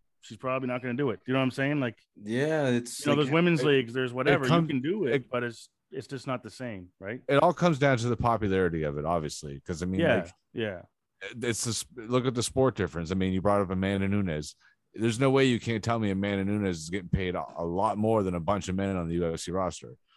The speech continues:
Speaker 1: Yeah.
Speaker 3: Valentina Shevchenko. There's no way you
Speaker 1: Yep.
Speaker 3: can't tell me she's not getting paid more than a
Speaker 1: Yep.
Speaker 3: bunch of men on the
Speaker 2: Yep.
Speaker 3: U F C roster.
Speaker 1: That's
Speaker 2: Well
Speaker 1: why I
Speaker 2: said.
Speaker 1: say,
Speaker 3: Because of
Speaker 1: why compare it?
Speaker 3: popularity.
Speaker 1: Like, why compare it? Why not be happy that Amanda Nunes is making this money? Why not be happy
Speaker 3: You know
Speaker 1: that
Speaker 3: what I mean?
Speaker 1: Ronda Rousey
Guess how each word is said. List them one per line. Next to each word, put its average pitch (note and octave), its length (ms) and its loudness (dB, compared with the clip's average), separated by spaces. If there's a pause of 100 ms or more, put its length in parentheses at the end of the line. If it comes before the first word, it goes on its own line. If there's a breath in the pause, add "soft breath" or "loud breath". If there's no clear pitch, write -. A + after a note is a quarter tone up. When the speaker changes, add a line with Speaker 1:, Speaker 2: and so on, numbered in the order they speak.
(220)
Speaker 1:
Yeah. B2 200 -2
Speaker 3:
Valentina F#2+ 440 -2
Shevchenko. F#2+ 640 -2
There's F#2 160 -2
no A2 140 2
way A#2+ 140 4
you G2+ 120 0
Speaker 1:
Yep. G#2+ 100 -4
Speaker 3:
can't G2 140 -2
tell G#2 140 -2
me F2+ 80 -2
she's F#2 220 -6
not F#2+ 160 -4
getting F#2 200 -4
paid G2 240 -2
more F#2+ 220 2
than F2 100 -2
a E2+ 60 -2
Speaker 1:
Yep. A2 100 -4
Speaker 3:
bunch F2+ 220 -2
of G2+ 60 -4
men G2 220 0
on E2 140 -4
the E2 80 -4
Speaker 2:
Yep. F2 80 0
Speaker 3:
U E2+ 80 0
F E2 60 -2
C F2+ 100 -4
roster. F2+ 480 -2 (120)
Speaker 1:
That's D#3+ 200 2
Speaker 2:
Well F#3 60 4
Speaker 1:
why F3 40 6
I - 40 6
Speaker 2:
said. - 60 0
Speaker 1:
say, F3 80 4
Speaker 3:
Because D#3 80 6
of D3 40 6
Speaker 1:
why D3+ 120 8
compare - 160 4
it? - 40 2
Speaker 3:
popularity. E2+ 600 2 (140)
Speaker 1:
Like, A#2 180 -4
why C#3 180 6
compare D3 400 0
it? B2 80 0
Why C3 180 4
not E3+ 200 2
be D3+ 100 -2
happy C#3+ 480 -2
that B2 140 0
Amanda A2+ 320 0
Nunes G#2 520 -2
is G#2+ 100 -8
making G#2+ 260 -4
this F#2+ 140 -8
money? G2 200 -6
Why C3 160 4
not D#3 100 4
be C#3+ 100 0
happy C3 280 2
Speaker 3:
You D#3 80 -2
know C#3+ 80 2
Speaker 1:
that A2 60 4
Speaker 3:
what G#2+ 140 4
I C3 80 6
mean? C3 40 4
Speaker 1:
Ronda B2+ 60 4
Rousey C3+ 320 6